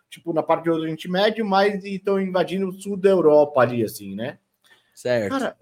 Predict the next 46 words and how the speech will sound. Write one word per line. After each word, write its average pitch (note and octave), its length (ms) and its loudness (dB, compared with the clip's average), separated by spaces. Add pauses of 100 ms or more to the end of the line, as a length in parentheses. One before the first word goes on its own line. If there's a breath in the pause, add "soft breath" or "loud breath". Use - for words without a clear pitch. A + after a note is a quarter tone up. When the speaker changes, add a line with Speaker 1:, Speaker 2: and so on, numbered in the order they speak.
Speaker 1:
eu G#3 280 -4
fico C4+ 240 -6
me C4+ 200 -2
perguntando F#3 560 0
se F#3+ 160 -6
daqui F3 400 -2
a, D#3+ 380 4
sei - 160 -8
lá, D3+ 120 2
cinquenta E3 520 -6
anos, D3 520 -2 (420)
se - 60 -10
a D#3+ 60 -2
galera E3+ 320 4
vai F#3 180 4
olhar F3 220 2
todo G3+ 260 -4
esse A3 140 -10
movimento F3 520 -4
e - 20 -20
falar, G3 180 2
"Ah, E3 60 2
isso C#3 100 -8
daí D3+ 180 0
era F#3 120 -2
a - 20 -2
Terceira F#3+ 320 -6
Guerra F3 240 -4
Mundial." F3 580 -4 (240)
E D3 80 2
a D#3+ 60 6
gente F#3+ 240 -2
não G3+ 120 -4
tá G#3 120 -2
sabendo. D#3+ 540 -4 (800)
Sabe? E3 560 2
São F#3 260 0
tantos G#3+ 280 0
movimentos E3 680 2
que, - 400 -2
Speaker 2:
<laughs> - 120 -20
Sei. - 0 -
Speaker 1:
tipo, E3 600 2
Rússia G#3 440 2
com F3+ 140 -8
Ucrânia, G3+ 840 2